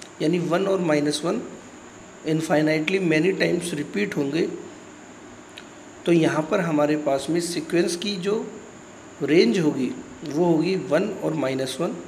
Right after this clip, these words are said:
जो कि फाइनाइट है, जबकि सीक्वेंस के अंदर जो एलिमेंट्स हैं या सीक्वेंस के अंदर जो टर्म्स हैं, वो इनफाइनाइट होती है।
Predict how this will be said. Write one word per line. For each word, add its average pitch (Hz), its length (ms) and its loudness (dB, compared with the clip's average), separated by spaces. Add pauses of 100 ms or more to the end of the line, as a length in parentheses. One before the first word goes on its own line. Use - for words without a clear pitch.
(580)
जो 151 140 2
कि 226 120 0
फाइनाइट 175 580 0
है, - 160 -2 (1000)
जबकि 160 240 -2
सीक्वेंस 170 560 0
के 208 120 0
अंदर 196 200 -2
जो 190 200 0
एलिमेंट्स 156 680 0
हैं 175 240 -2 (340)
या 156 40 -6
सीक्वेंस 185 500 -2
के 185 100 -2
अंदर 175 260 2
जो 185 360 -2 (580)
टर्म्स 196 380 6
हैं, 233 320 -2
वो 165 160 2
इनफाइनाइट 151 600 2
होती 170 260 -2
है। - 400 -4